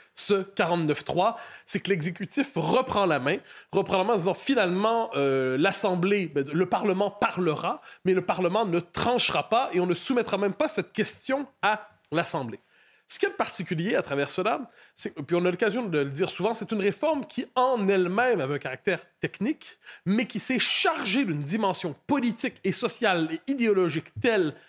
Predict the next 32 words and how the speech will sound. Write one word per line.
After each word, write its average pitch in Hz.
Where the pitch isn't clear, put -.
ces 202
dernières 160
semaines, 233
ces -
derniers 156
mois, 254
que 190
finalement, 262
cette -
réforme 254
ne 185
portait 190
plus 320
seulement 220
sur 170
les 180
retraites. 175
Cette -
réforme 208
devenait 311
le 254
symbole 214
de 170
mille 247
fractures -
françaises. 151
Et 160
c'est -
chargé 294
de 139
toutes -
ces 147